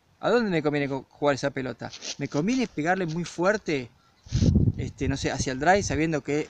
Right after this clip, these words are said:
su mejor golpe es el drive? ¿O quizá me conviene bajar un poquito la intensidad por estar seguro que mi bola va a ir sobre el revés?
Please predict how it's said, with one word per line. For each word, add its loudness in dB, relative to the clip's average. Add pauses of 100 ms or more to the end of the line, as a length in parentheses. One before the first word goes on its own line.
(120)
su -6
mejor 0
golpe 2
es -10
el -8
drive? 0 (240)
¿O -2
quizá 0
me 0
conviene 0 (520)
bajar 2
un 2
poquito 2
la 4
intensidad 0
por 0
estar 2
seguro 2
que 0
mi 0
bola 6
va 6
a 4
ir -2
sobre 0
el -2
revés? -6